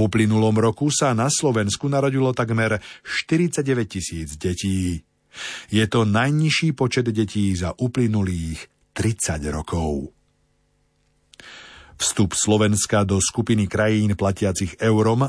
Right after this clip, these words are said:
mal priniesť našej krajine výhodu, no ostatné susedné krajiny nás začali predbiehať a viaceré aj vo viacerých ukazovateľoch predbehli. Problémom istotne nebude spoločná mena euro,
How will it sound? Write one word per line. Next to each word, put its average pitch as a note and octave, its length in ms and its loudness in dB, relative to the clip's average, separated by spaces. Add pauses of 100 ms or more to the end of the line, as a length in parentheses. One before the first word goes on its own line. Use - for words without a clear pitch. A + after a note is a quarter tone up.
(140)
mal D#3 240 2
priniesť C#3+ 560 -2
našej G2+ 400 -2
krajine G#2+ 480 0
výhodu, A#2 560 2 (480)
no G2+ 320 0
ostatné G2+ 720 0
susedné B2 640 0
krajiny F#2 480 0 (320)
nás D#3 320 2
začali A#2 560 0
predbiehať A2 720 0 (320)
a C3 160 0
viaceré C#3+ 560 0
aj A2+ 240 -2
vo F#2 80 -2
viacerých G2+ 720 -2
ukazovateľoch F2+ 880 -4
predbehli. F2 560 -2 (1200)
Problémom A2+ 800 2
istotne B2+ 560 0
nebude A2 480 0
spoločná G#2+ 560 -2
mena F#2 320 -2
euro, B2 400 2